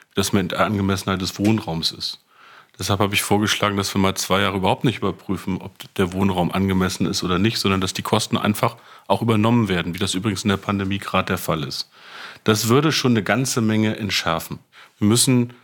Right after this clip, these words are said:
die Grundsicherung entstigmatisieren und wir müssen die gesellschaftliche Debatte, die diese Gesellschaft polarisiert und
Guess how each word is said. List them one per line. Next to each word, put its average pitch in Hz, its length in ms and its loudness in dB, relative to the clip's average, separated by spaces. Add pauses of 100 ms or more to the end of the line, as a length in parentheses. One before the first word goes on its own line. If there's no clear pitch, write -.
(340)
die 101 80 -4
Grundsicherung 160 580 2
entstigmatisieren 131 1120 0
und - 180 -4
wir 110 60 2
müssen 107 300 2
die 104 160 -2
gesellschaftliche 101 800 -2
Debatte, 110 480 0
die 98 120 -8
diese 92 260 -2
Gesellschaft 98 540 -2
polarisiert 101 760 0
und 92 300 -2